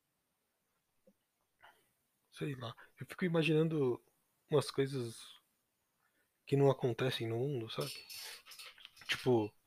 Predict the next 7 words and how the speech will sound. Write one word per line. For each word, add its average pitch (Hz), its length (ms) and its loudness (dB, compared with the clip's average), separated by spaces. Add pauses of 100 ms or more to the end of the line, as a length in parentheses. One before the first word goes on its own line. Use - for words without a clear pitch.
(1700)
como 135 200 4
que - 80 4
seriam 131 300 8
as 117 120 4
coisas 120 400 0
se 123 220 -4
determinada, 117 760 0